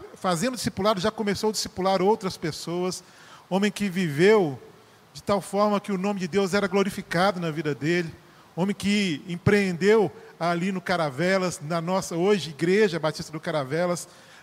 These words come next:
né, que começou ali aquele trabalho junto com outros irmãos, um homem de Deus que estava lutando aí, lutando aí contra as complicações do covid,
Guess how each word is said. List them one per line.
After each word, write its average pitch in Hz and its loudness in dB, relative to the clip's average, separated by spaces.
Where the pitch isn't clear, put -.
né, 175 -4
que - -14
começou 196 2
ali 190 4
aquele 190 -2
trabalho 160 2
junto 170 -6
com 165 -10
outros 165 -4
irmãos, 170 -4
um 165 -2
homem 202 2
de 175 -2
Deus 190 4
que - -12
estava 190 0
lutando 180 0
aí, 170 -2
lutando 175 -2
aí 185 4
contra 190 -2
as 165 -6
complicações 180 -2
do 170 -4
covid, 160 -2